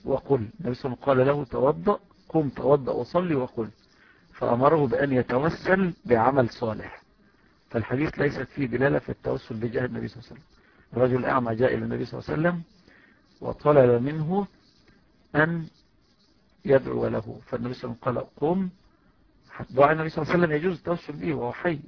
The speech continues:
لأنه دعاء كدعاء المؤمنين لبعضهم للبعض:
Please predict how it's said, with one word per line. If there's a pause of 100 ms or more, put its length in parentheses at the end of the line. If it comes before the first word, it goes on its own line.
(120)
لأنه
دعاء (1500)
كدعاء
المؤمنين
لبعضهم
للبعض: